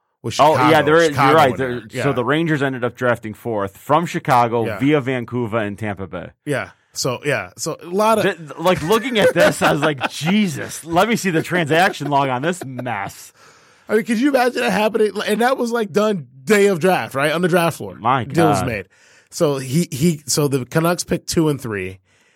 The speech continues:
Speaker 1: and he, he gets the Sedins. The, the Thrashers famously take Patrick Stefan first overall, and then, you know, some time later, Ryan Miller gets drafted. Then some time later, Henrik Zetterberg gets drafted,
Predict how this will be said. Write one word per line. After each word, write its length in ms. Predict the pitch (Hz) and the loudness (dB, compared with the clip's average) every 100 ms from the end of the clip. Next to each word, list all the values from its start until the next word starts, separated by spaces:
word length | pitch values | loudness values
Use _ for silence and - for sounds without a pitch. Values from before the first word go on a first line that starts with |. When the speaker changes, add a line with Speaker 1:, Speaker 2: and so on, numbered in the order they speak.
| _ _ _ _ | _ _ _ _
Speaker 1:
and 100 | 127 | -2
he, 60 | 131 | 0
he 260 | 113 127 139 | 0 0 2
gets 220 | 147 - | 2 0
the 80 | 147 | 0
Sedins. 540 | - 123 107 101 95 | 0 0 -2 -4 -6
The, 200 | 117 120 - | -6 -6 -8
the 220 | 120 117 | -4 -4
Thrashers 580 | 104 131 139 - 147 127 | 0 2 2 0 -2 0
famously 380 | 127 131 117 127 | 0 -2 -6 -4
take 240 | 131 123 | -4 -2
Patrick 320 | 123 120 131 | -2 -2 -4
Stefan 480 | - 107 98 98 92 _ _ _ _ _ _ _ | -2 -2 -4 -10 -12 _ _ _ _ _ _ _
first 320 | - 131 - | 0 0 2
overall, 640 | 117 110 104 101 95 101 90 | 0 2 0 0 0 -2 -4
and 360 | 101 101 101 | -2 -2 0
then, 460 | 110 113 110 110 95 | 0 2 0 -4 -6
you 120 | 110 | -4
know, 180 | 104 101 | -4 -4
some 200 | - 113 | -4 -4
time 340 | - 117 113 | 0 0 2
later, 480 | 110 107 104 104 101 - | 2 2 2 0 -4 -6
Ryan 300 | 107 123 113 | 0 0 0
Miller 200 | 107 107 | 0 0
gets 200 | 104 104 | -2 -4
drafted. 560 | 107 101 98 - 98 - | -2 -2 -2 -4 -6 -6
Then 100 | 95 | -8
some 240 | - 104 | -6 -6
time 320 | 110 110 107 | -2 0 0
later, 280 | 107 107 104 | -2 -2 -4
Henrik 280 | 104 113 104 | -4 -4 -4
Zetterberg 460 | 98 101 95 98 98 | -4 -4 -4 -6 -6
gets 160 | 98 | -8
drafted, 520 | - 101 95 - 92 | -2 -2 -2 -6 -10